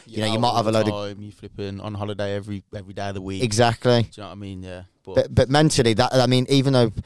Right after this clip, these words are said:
Speaker 1: people do think, "Oh, if you're moving from country to country all the time," I think, uh, it, it's, it's a big thing that a lot of, uh, people in the, in the industry that, that work in it full time have said. It's,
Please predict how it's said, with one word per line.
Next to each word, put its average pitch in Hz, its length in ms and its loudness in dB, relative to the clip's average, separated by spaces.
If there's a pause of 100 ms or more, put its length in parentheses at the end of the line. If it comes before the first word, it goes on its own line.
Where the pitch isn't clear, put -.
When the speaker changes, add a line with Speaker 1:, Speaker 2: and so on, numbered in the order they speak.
(160)
Speaker 1:
people 113 260 2
do 113 220 2
think, 113 260 2
"Oh, 110 120 6
if 101 180 2
you're 113 80 2
moving 110 300 2
from 110 160 -4
country 104 340 -2
to - 80 -8
country 110 380 -2
all 101 80 2
the 98 80 -2
time," 98 300 0
I 98 60 0
think, 104 280 -2 (500)
uh, 101 180 2
it, 107 160 0
it's, 110 360 -4
it's 110 120 -4
a 104 40 0
big 104 240 2
thing 107 220 0
that 104 120 0
a - 20 0
lot 107 180 2
of, 104 260 -2
uh, 101 160 2
people 104 320 0
in 98 100 -2
the, 98 220 -6
in 101 140 -2
the 101 120 0
industry 101 520 -2
that, 92 260 -4
that 101 160 -2 (160)
work 104 480 2 (400)
in 107 100 -2
it 101 140 -4
full 104 240 -2
time 104 300 2
have 90 100 -6
said. 101 260 0
It's, 98 180 -4